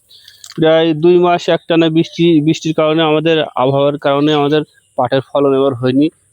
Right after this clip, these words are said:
পাটের মেন হচ্ছে আমাদের পাট কাটি শক্ত হবে আর পাটের আঁশটা মোটা হবে,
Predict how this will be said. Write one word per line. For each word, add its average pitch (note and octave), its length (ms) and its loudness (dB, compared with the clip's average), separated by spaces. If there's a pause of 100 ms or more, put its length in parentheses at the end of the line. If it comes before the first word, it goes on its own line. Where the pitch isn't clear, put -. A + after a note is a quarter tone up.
(120)
পাটের C#3 260 0
মেন C#3+ 200 2
হচ্ছে D3 260 -2
আমাদের D3+ 260 -2 (100)
পাট C#3 140 -4 (100)
কাটি D3+ 160 -2
শক্ত - 320 -8
হবে E3 300 0 (420)
আর B2+ 200 -4
পাটের C#3+ 280 -2
আঁশটা F3 400 -2 (340)
মোটা E3 260 2
হবে, A#2 300 -2